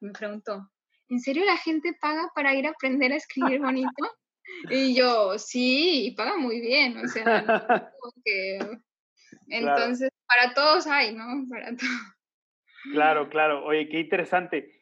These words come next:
Speaker 2: Oye, ¿qué estás haciendo ahorita? Porque empezaste con los talleres de, pues, eran presenciales y lógicamente ya no se pudo hacer presenciales,
Speaker 1: Ujú.
Speaker 2: o al menos ahorita todavía no se puede, pe-, en el momento en que grabamos esto,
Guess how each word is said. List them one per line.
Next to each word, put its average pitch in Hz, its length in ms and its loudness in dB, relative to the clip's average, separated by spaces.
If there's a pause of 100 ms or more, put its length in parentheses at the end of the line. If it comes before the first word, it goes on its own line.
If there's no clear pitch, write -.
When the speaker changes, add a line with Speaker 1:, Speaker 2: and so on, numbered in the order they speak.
(140)
Speaker 2:
Oye, 180 220 0
¿qué 202 80 0
estás 202 240 -4
haciendo 214 380 0
ahorita? 202 580 0
Porque 151 220 -8
empezaste 147 420 -4
con 180 160 -2
los 156 140 -4
talleres 160 600 2 (540)
de, 135 540 -8
pues, 123 160 -16
eran 135 220 -6
presenciales 147 600 -4
y 147 40 -8
lógicamente 139 500 -8
ya 139 60 -4
no 147 100 -6
se 143 100 -14
pudo 135 280 -8
hacer 135 200 -12
presenciales, 139 600 -8
Speaker 1:
Ujú. 196 280 -16
Speaker 2:
o 131 80 -10
al 131 80 -12
menos 139 220 -8
ahorita 143 300 -4
todavía 143 220 -2
no 147 100 -4
se 147 100 -6
puede, 160 440 2 (580)
pe-, 139 220 -4
en 139 80 -6
el 135 60 -6
momento 135 280 -10
en 147 60 -8
que 147 80 -2
grabamos 147 420 0
esto, - 380 -6